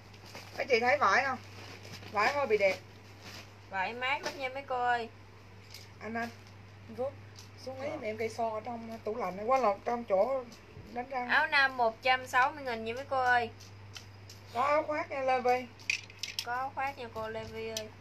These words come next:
Speaker 1: Đang ở
Speaker 2: Cô.
Speaker 1: trường. Bà rảnh quá nha, bà Jenny Phạm ngắt đầu vú chết bà, bà giờ đó. Trần truồng là phải có lúc mà mẹ à.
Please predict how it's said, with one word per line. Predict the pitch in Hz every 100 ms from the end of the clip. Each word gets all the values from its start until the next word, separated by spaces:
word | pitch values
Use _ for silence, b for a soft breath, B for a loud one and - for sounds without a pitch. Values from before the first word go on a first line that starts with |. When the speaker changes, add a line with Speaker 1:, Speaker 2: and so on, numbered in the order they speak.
| - -
Speaker 1:
Đang | 220 226
ở | 208
Speaker 2:
Cô. | 233
Speaker 1:
trường. | 262 220 190 - - - -
Bà | 202
rảnh | 202 185 277
quá | 302
nha, | 294
bà | 247
Jenny | 220 240 247
Phạm | 208 190 202 226
ngắt | 240 -
đầu | 233 214
vú | 233 294
chết | 320
bà, | 233 202 196
bà |
giờ | 196 196 190
đó. | 220 262 - - - - - - - - - - - - - - - - - - - - - - - - -
Trần | 220 214
truồng | 226 226
là | 214
phải | 202 214
có | 269
lúc | 311
mà | 370
mẹ | 214 180 190
à. | 196 170